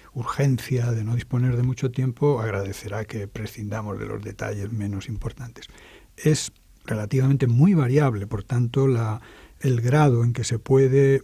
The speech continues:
eliminar información de un texto y, por tanto, la extensión del resumen. Que se nos diga, por tanto, que debe tener un máximo de un cierto número de líneas es una indicación muy precisa sobre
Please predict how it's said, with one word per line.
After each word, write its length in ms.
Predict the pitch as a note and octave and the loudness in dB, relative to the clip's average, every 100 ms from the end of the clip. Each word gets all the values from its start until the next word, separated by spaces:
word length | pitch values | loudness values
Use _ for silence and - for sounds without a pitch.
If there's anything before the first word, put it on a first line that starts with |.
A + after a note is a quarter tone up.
| B2+ | 0
eliminar 640 | B2 B2+ A#2+ A#2 C3+ C#3+ | 0 2 2 2 4 4
información 640 | C3 A#2+ A2 G#2+ - A#2+ | 4 0 -2 -4 -2 -2
de 60 | B2+ | 0
un 100 | D3 | -2
texto 480 | C3+ B2 - C#3+ - - | -2 -4 -2 -4 -4 -10
y, 80 | - | -8
por 180 | A#2+ | -8
tanto, 340 | A#2+ C3 B2+ C#3+ | -2 -2 0 0
la 160 | A2 | 0
extensión 720 | G#2 - A2+ G2 - - B2+ G2+ | -4 -8 -8 -8 -4 -2 -2 -4
del 160 | G2 | -10
resumen. 440 | G#2 - A#3+ A2+ - - - - | -10 -4 -4 -4 -10 -20 -20 -12
Que 100 | - | -8
se 140 | A#2+ A#2 | -4 -2
nos 200 | A2+ G2+ | -2 0
diga, 280 | C#3+ C#3+ | 2 2
por 160 | C#3 C3 | 0 -2
tanto, 420 | D#3 D#3+ C#3+ G#2+ | 0 0 0 -6
que 220 | - A2+ - - - - | -6 -6 -8 -20 -20 -10
debe 300 | B2 C3 B2+ | -4 -2 0
tener 280 | C3 C#3 B2 | 0 0 2
un 160 | A2+ | 0
máximo 600 | A#2+ B2+ - B2+ B2 A#2+ | 0 -2 -2 -2 0 0
de 100 | A#2 | 0
un 320 | A2 A2 G#2+ G#2+ | -2 -4 -6 -8
cierto 340 | A#2+ G#2 - | -6 -6 -4
número 320 | G2+ G#2+ A#2+ C#3+ | -2 0 2 4
de 80 | |
líneas 380 | D#3+ C3+ C3+ C3 - - - | 6 6 4 0 -6 -20 -4
es 140 | B2+ | 0
una 100 | C3 | 2
indicación 520 | B2+ B2 B2+ - C3+ B2 | 2 0 -2 -2 0 2
muy 160 | B2 | 2
precisa 560 | B2 C3 C3+ A#2+ C#3 C3 | 0 -2 -2 -2 0 -2
sobre 480 | - C3 C3 C#3+ | 0 2 6 4